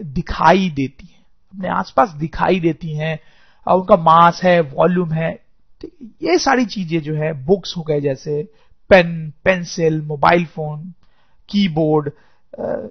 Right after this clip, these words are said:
speaker, microphone, these all are examples of matter। Substances है, these are actually some substances, some objects, some objects।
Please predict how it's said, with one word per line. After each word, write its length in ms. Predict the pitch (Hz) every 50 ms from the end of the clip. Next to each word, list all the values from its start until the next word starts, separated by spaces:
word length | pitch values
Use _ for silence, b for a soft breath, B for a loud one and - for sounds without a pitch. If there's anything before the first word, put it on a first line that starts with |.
| - -
speaker, 680 | - - - - - 208 196 160 - - 175 160 156 160
microphone, 760 | 160 165 180 190 196 175 196 180 165 - - 175 180 202 254 - -
these 200 | 285 320 359 349 -
all 180 | - 277 277 262
are 140 | 254 254 240 220
examples 500 | 175 151 180 156 151 156 - 151 147 -
of 80 | 160 147
matter। 320 | 139 135 131 127 - - - - - _ _ _ _ _ _ _ _ _ _ _ _ _ _ _ _ _ - - -
Substances 720 | 202 175 - - - - - 226 247 254 220 269 226 170
है, 100 | 156 143
these 160 | 143 185 202 247
are 120 | 247 226 214
actually 220 | - 233 240 -
some 200 | 269 262 - -
substances, 680 | 208 - - - - 147 160 180 180 - - 147 131 - - _ _ _ _ _ _ _ _ _ _ _ _ _ _ _ - -
some 100 | 240 226
objects, 920 | 202 214 233 233 202 170 156 - 226 170 - - - - - - - - -
some 80 | 196
objects। 560 | - 185 165 139 - - - - - - -